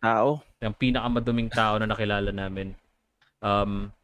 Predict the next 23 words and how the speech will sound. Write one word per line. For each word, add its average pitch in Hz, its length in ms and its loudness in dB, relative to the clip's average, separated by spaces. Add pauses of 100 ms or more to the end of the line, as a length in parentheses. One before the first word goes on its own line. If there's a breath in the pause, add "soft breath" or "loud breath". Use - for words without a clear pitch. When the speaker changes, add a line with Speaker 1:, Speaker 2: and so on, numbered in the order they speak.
(540)
Speaker 2:
sobrang 131 480 2
thankful 135 560 0
kami 123 320 2
na 110 240 2
nabigyan 110 480 -2
kami 113 160 -2
ng 107 160 -4
platform. 98 800 -4 (320)
And 135 240 2
wala 156 320 2
siyang 156 160 -4
hesitations, 117 960 -6
honestly. 104 560 -6
Speaker 1:
Mm. 87 80 -20 (480)
Speaker 2:
Wala 117 240 0
siyang 156 160 6
Speaker 1:
And, 180 160 6
Speaker 2:
hesitations 101 720 -6
na 117 320 6
Speaker 1:
uh, - 80 -2
Speaker 2:
line 110 320 0
up 104 160 -6
kami. 95 320 -10